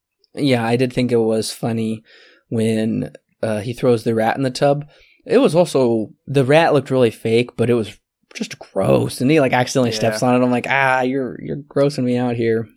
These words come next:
Speaker 2: Yeah, kinda gross.
Speaker 1: Uh, I did wanna mention, guys, Stephen King cameo in this movie, kind of like Alfred Hitchcock would do with his movies. Stephen King is the minister at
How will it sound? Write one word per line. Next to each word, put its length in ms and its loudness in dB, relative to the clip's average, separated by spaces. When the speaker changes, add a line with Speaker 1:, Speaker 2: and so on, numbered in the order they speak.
Speaker 2:
Yeah, 420 -20
kinda 140 -20
gross. 300 -16
Speaker 1:
Uh, 260 4
I 80 2
did 140 4
wanna 160 4
mention, 380 2
guys, 560 2
Stephen 480 0
King 640 0
cameo 800 0
in 220 -4
this 220 -6
movie, 360 -2
kind 260 -4
of 100 -4
like 420 -2
Alfred 300 -4
Hitchcock 440 -6
would 160 -4
do 180 -2
with 200 -2
his 200 2
movies. 460 2
Stephen 320 0
King 300 2
is 280 2
the 100 2
minister 640 2
at 160 0